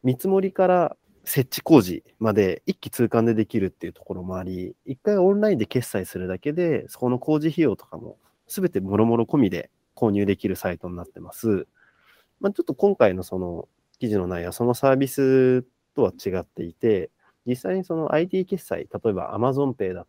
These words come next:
たりとか、楽天Payだったりとか、オンラインサイト上で使えるようにする決済方法を導入するときに、社内でどんな動きを取っていたかっていうお話を伺っていて、で、まあ、ここの会社さんの場合は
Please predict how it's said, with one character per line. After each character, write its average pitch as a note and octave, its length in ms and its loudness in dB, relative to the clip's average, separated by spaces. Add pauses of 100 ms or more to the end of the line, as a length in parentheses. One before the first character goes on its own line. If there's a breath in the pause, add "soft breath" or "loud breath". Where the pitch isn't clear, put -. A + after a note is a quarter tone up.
た - 80 -16
り - 80 -20
と - 100 -20
か、 D#2 100 -14
楽 F#2 200 -12
天 C3 180 0
Pay F#2 140 -6
だ D#2 80 -8
っ - 100 -16
た - 80 -16
り - 80 -20
と - 120 -20
か、 - 160 -18 (340)
オ D#3+ 100 0
ン F3+ 60 -2
ラ F3+ 120 -2
イ F3+ 40 0
ン F3+ 60 -2
サ F3+ 140 0
イ E3+ 60 2
ト E3+ 140 -2
上 E3 200 0
で F3+ 280 -2 (100)
使 - 180 2
え A2+ 120 8
る A2+ 80 2
よ A2+ 140 6
う - 20 0
に E2+ 80 -8
す - 120 -16
る G2 100 -12
決 - 220 -8
済 F#2 200 -4
方 F#2+ 180 -4
法 - 80 -18 (140)
を C#3+ 80 0
導 G2+ 180 2
入 G2 140 -2
す - 120 -14
る F2+ 120 -10
と - 100 -18
き - 120 -12
に、 C3+ 260 -6 (240 soft breath)
社 E3+ 140 -4
内 C3 140 2
で F#2 100 -6
ど A#2 120 2
ん E3 80 2
な A#2 80 2
動 F#2 220 -4
き - 100 -10
を F2+ 60 -4
取 F2+ 160 -14
っ - 20 -20
て - 80 -14
い F2+ 80 -10
た - 80 -18
か - 180 -18
っ - 80 -20
て D2 60 -14
い C#2 40 -10
う - 20 -12
お - 40 -14
話 F2 300 -16
を F2+ 40 -12
伺 F2+ 220 -12
っ F2+ 60 -14
て - 160 -18
い - 80 -16
て、 F#2 360 -10 (360 soft breath)
で、 A#2+ 260 2
ま C#3+ 80 2
あ、 - 20 4
こ - 100 -12
こ G#3 120 0
の A3 80 0
会 G#3 200 0
社 G#3+ 100 -4
さ F#3+ 140 0
ん F#3+ 80 0
の F3+ 100 0
場 F3 200 4
合 E3 60 0
は D#3 280 2